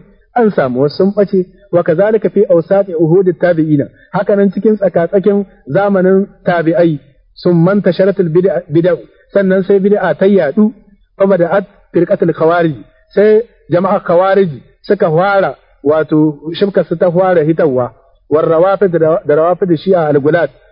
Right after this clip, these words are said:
wanda suke da wuce iyaka. Fi akhir khilafati Ali radiyallahu anhu. A cikin ƙarshen halifancin Ali dan Abi Talib. Fa arsala ilaihim Abdullah ibn Abbas. Sai Ali, Ali da Abi Talib ya aika ma Khawarijawa Abdullah da Abbas,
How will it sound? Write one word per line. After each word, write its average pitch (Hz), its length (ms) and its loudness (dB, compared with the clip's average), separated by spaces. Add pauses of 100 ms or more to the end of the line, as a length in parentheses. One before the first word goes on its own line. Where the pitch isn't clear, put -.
(160)
wanda 165 220 2
suke - 200 -2
da 156 100 2
wuce 175 300 0
iyaka. 156 380 -2 (260)
Fi - 160 -2
akhir 160 320 0
khilafati 147 380 0
Ali 139 520 0
radiyallahu 143 520 2
anhu. 127 240 -4 (280)
A 127 100 -4
cikin 170 200 0
ƙarshen 156 320 -2
halifancin 165 560 0
Ali 151 360 0
dan 151 180 0
Abi 139 200 2
Talib. 143 280 -2 (600)
Fa 147 60 -2 (100)
arsala 139 300 0
ilaihim 135 540 0
Abdullah 131 580 0
ibn 139 180 0
Abbas. 131 420 -2 (540)
Sai 147 160 2
Ali, 147 200 0 (640)
Ali 143 180 2
da 147 120 2
Abi 139 180 0
Talib 143 240 -2
ya 139 100 0
aika 147 380 0
ma 117 120 -8 (340)
Khawarijawa 151 760 0
Abdullah 139 380 -2
da 147 220 -2
Abbas, 123 220 -6